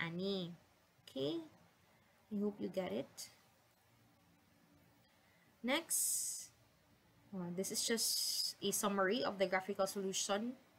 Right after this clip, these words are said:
procedure for minimization problem. The only difference here is the movement of your objective function line. Since this is minimization, it moves towards a smaller value without entirely leaving the feasible region. Then your smallest value is, of course, your optimal solution.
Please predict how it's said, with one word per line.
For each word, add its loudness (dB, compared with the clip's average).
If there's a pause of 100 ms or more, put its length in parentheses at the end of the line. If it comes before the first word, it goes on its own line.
(200)
procedure 0
for 2
minimization 0
problem. 0 (340)
The 6
only 6
difference 2
here 4 (500)
is 4
the 4
movement 2
of 0
your 4
objective 0
function 0
line. 2
Since -2
this 2
is 0
minimization, 4
it -8
moves 0
towards 4
a 2
smaller 4
value 4 (1500)
without 0
entirely 2
leaving 0
the 0
feasible 0
region. -4
Then -2
your 0
smallest 2
value 6
is, -2
of 0
course, 4
your -2
optimal -2
solution. -4